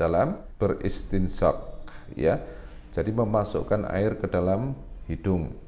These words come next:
ya, kecuali jika engkau dalam keadaan berpuasa. Jadi kita berwudu itu kan masukkan air, ya, berkumur, masukkan air ke mulut, kemudian langsung memasukkan air ke hidung,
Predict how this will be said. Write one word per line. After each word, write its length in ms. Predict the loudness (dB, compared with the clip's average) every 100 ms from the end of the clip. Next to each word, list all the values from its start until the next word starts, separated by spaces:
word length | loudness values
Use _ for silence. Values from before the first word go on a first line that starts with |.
| -6
ya, 240 | -2 0
kecuali 560 | -2 -2 2 4 4 0
jika 240 | -4 -4
engkau 240 | -2 0 0
dalam 320 | 2 0 0
keadaan 640 | 0 -2 0 0 0 -2 -8 -16 -18 -18 -6
berpuasa. 880 | -6 -4 -2 -2 -2 0 0 0 -6 -14 -16 -10
Jadi 320 | -6 0 0 -2 -8 -10
kita 400 | -4 0 0 -2 -8 -16 -16 -6
berwudu 400 | 0 2 2 0
itu 160 | 0 0
kan 160 | 2
masukkan 400 | 2 2 0 -2 -2
air, 400 | 0 2 4 4 2 -4 -10 -8 0
ya, 80 | 0
berkumur, 640 | 0 -2 0 2 2 2 -2 -8 -8 -6
masukkan 400 | -2 -2 0 0 0
air 160 | 0
ke 160 | 0 0
mulut, 640 | 0 2 4 4 4 -2 -6
kemudian 560 | -2 -2 0 2 4 2 -6 -12 -14 -14 -16 -16 -16 -8 0
langsung 400 | 2 4 4 4
memasukkan 560 | 4 4 4 2 2 2
air 160 | -2 0
ke 100 | 0
hidung, 480 | 0 2 2 2 0